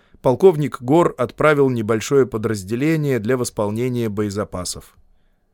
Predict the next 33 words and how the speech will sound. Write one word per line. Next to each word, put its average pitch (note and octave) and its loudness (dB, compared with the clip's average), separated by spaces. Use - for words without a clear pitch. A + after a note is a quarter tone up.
Исполнять C3+ 2
поручение C#3+ 2
выпало C#3+ 2
командиру A#2+ 0
роты C3+ 4
лёгкой B2 0
пехоты D3+ -4
капитану C#3 -2
Моррису, A2 -2
который C3 2
с G#2+ -6
половиной B2 2
своих A2+ -2
людей, B2+ 0
в - -20
том C#3 0
числе G#2+ -4
с - -6
сержантом G2 -4
Хейксвиллом, C#3+ 0
должен E3 8
был D#3+ 4
охранять B2+ 0
ценный A#2 -2
груз D3 -2
на G#2+ -6
всём D#3+ -2
пути A#2 -8
следования B2 2
от G#2 -8
Серингопотама A2 -2
до C3 0
Арракерри, G2+ -4